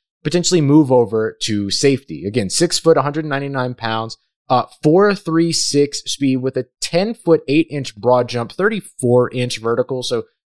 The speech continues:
yeah, but he came in with a thirty-nine inch vertical at his pro day. So maybe cut that in half, meet in the middle, thirty-seven inch broad jump, or thirty-seven inch, um,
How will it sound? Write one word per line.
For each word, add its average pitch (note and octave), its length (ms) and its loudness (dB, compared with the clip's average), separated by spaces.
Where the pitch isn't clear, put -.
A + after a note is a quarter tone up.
yeah, C#3 220 2
but C3 180 0
he A#2+ 140 -6
came F3 220 0
in E3 80 4
with D3 120 2
a B2 60 2
thirty-nine B2 640 0
inch C#3+ 160 -2
vertical C#3+ 460 4
at B2+ 160 2
his A2+ 120 -2
pro D3 280 0
day. D3 220 2
So C#3 280 0
maybe G3+ 180 2
cut - 280 -2
that B2+ 180 2
in A#2+ 80 -4
half, A2+ 360 -4
meet A#2 200 -4
in C3 40 -6
the A#2 80 0
middle, A2 440 2
thirty-seven G#2+ 720 0
inch F2 180 -14
broad D#2+ 220 -6
jump, - 160 -10
or C3+ 120 2
thirty-seven A2+ 640 2
inch, F2+ 240 -4
um, D#2+ 360 -2